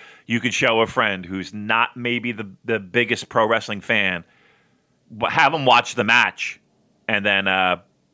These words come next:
and then you can kind of feed them, drip, drip them, s-, you know, why this happened, why this happened, why this happened. And I think you're gonna, you're gonna have a fan for life. And unfortunately, they'll be disappointed because not all <laughs> pro wrestling is that.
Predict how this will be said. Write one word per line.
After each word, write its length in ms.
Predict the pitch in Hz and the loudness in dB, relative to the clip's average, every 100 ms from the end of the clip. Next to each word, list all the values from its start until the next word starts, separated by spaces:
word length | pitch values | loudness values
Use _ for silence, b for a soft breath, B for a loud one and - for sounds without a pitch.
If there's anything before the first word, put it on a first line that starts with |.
| _ _ _ _ _ | _ _ _ _ _
and 120 | 110 | -4
then 580 | 107 101 101 98 98 92 _ _ _ _ _ _ _ _ | 0 0 -2 -6 -12 -14 _ _ _ _ _ _ _ _
you 160 | 107 104 | -10 -10
can 280 | 98 90 87 | -12 -14 -12
kind 220 | 101 92 | -6 -6
of 60 | 85 | -8
feed 280 | 107 101 90 | -10 -8 -6
them, 280 | 87 85 78 | -6 -8 -8
drip, 300 | 117 - - | -8 -8 -8
drip 260 | - 120 | -4 -4
them, 360 | 104 92 90 92 _ | -2 -4 -6 -14 _
s-, 200 | - - - | -20 -20 -12
you 100 | 90 | -10
know, 120 | 87 _ _ - | -10 _ _ -4
why 280 | 98 113 104 | 2 4 4
this 200 | 98 - | 0 -2
happened, 340 | 87 - 90 | -2 -2 -2
why 240 | 98 104 95 | 2 2 0
this 180 | 95 | -4
happened, 300 | - 82 90 | -6 -6 -8
why 240 | 87 98 92 | 0 2 2
this 160 | 90 | -2
happened. 360 | 92 80 87 78 B B B B B | -4 -4 -6 -18 B B B B B
And 60 | 98 | -8
I 20 | |
think 220 | 98 95 | -4 -6
you're 80 | 92 | -6
gonna, 240 | 98 87 85 _ | -8 -8 -10 _
you're 140 | - 92 | -18 -6
gonna 120 | 95 | -4
have 140 | 85 | -4
a 60 | 85 | -4
fan 240 | 95 87 | -6 -6
for 120 | 85 85 | -6 -8
life. 280 | 80 73 B B 160 - | -8 -10 B B -8 -2
And 100 | 110 | 0
unfortunately, 440 | 107 127 113 123 104 | 2 2 2 0 0
they'll 100 | 104 | -2
be 100 | 101 | -2
disappointed 500 | 101 107 - 95 87 | -4 -6 -4 -4 -4
because 220 | 95 - | -10 -4
not 240 | 98 107 - | 0 0 0
all 160 | 101 101 | -2 -2
<laughs> 100 | - | 0
pro 160 | 120 | 0
wrestling 540 | 107 123 - 104 90 101 | 0 -4 -6 -10 -8 -6
is 160 | 101 | -4
that. 320 | 101 85 - | -2 -2 -4